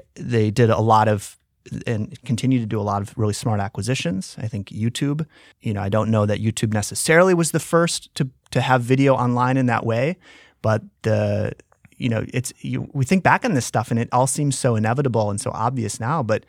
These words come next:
a video that played in a web page when it loaded, that was a, that was a very significant new thing. And so, so the, you know, those are some of the things that come to mind when I think about Google being innovative, but I don't know. Do those fit your,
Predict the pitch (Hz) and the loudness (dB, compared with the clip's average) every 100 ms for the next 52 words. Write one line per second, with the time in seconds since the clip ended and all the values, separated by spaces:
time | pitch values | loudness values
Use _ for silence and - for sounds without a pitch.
0 | _ _ _ _ _ _ - 110 107 143 | _ _ _ _ _ _ 0 0 4 4
1 | 185 110 104 104 - 120 117 110 101 117 | 6 4 2 -2 -2 0 0 -2 0 0
2 | 196 - 95 101 117 - _ _ 127 113 | 0 -2 -4 -6 -8 -12 _ _ 0 0
3 | 104 123 202 117 98 117 - _ _ _ | 2 2 4 2 -2 -4 -12 _ _ _
4 | _ _ - - 196 127 117 107 - - | _ _ -2 2 2 4 2 0 -8 -10
5 | 135 180 131 113 117 123 131 127 120 110 | -6 -2 -2 -2 2 4 4 2 0 -4
6 | 117 123 113 101 - _ _ - 113 127 | -4 -4 -4 -6 -10 _ _ 0 4 4
7 | 123 - 135 113 101 110 _ _ 117 107 | 2 2 2 2 -2 -10 _ _ -4 -2
8 | - 107 104 - _ _ _ _ _ - | 0 0 -2 -8 _ _ _ _ _ 2
9 | 147 151 160 175 165 185 165 180 147 135 | 4 2 0 4 6 4 4 4 4 4
10 | 123 117 120 110 113 110 110 110 123 147 | 2 2 0 2 2 2 2 2 2 2
11 | 135 135 131 147 147 139 147 147 165 170 | 4 2 2 -2 0 0 2 4 4 4
12 | 135 147 160 110 127 156 151 - - 160 | 4 4 6 4 6 6 4 0 2 4
13 | 160 | 4